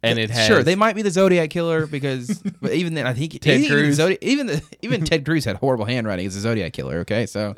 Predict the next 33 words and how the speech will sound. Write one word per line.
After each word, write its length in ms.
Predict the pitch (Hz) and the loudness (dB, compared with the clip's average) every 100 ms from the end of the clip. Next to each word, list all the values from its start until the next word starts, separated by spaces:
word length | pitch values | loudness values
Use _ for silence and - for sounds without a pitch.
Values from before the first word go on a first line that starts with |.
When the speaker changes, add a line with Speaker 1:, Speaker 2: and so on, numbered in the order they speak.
| - | -6
Speaker 1:
Yeah, 240 | 117 143 - | -4 -4 -4
well, 320 | 123 113 104 | -2 -2 -2
maybe 260 | 120 117 117 | -6 -4 -2
that 100 | 95 | -2
was 320 | 98 92 - | -4 -6 -12
part 240 | - 110 | -8 -6
of 100 | 92 | -6
his 140 | 85 - | -10 -16
plan. 540 | - 123 82 69 95 104 _ - | -14 -12 -12 -14 -18 -20 _ -14
Speaker 2:
Nope, 260 | 98 135 - _ 107 | -10 -8 -10 _ -12
I 40 | |
just 120 | 113 | -8
think 140 | 127 117 | -6 -6
he 0 | 120 | -6
can't 120 | 127 | -4
write. 240 | 131 151 - | -2 -4 -6
Speaker 1:
<laughs> 40 | 170 156 139 - - | -12 -16 -18 -14 -4
Um, 440 | 139 139 135 143 | -2 0 0 -2
so 120 | 160 | -4
anyways, 240 | 180 160 156 | 0 0 -2
you're 100 | 143 | -2
filling 200 | 190 175 | 0 2
out 60 | |
your 80 | 143 | 2
birth 240 | 143 143 | 2 0
certificate, 560 | 147 131 113 113 107 - | -2 -6 -6 -6 -6 -6
and 240 | 113 117 - _ - | -8 -10 -12 _ -14
could 120 | 135 | -12
you, 80 | 160 | -10
what 280 | 151 190 | -4 -2
would 120 | 214 170 | 0 -2
you 140 | 156 | -4
do 420 | 120 101 85 90 | -4 -6 -6 -12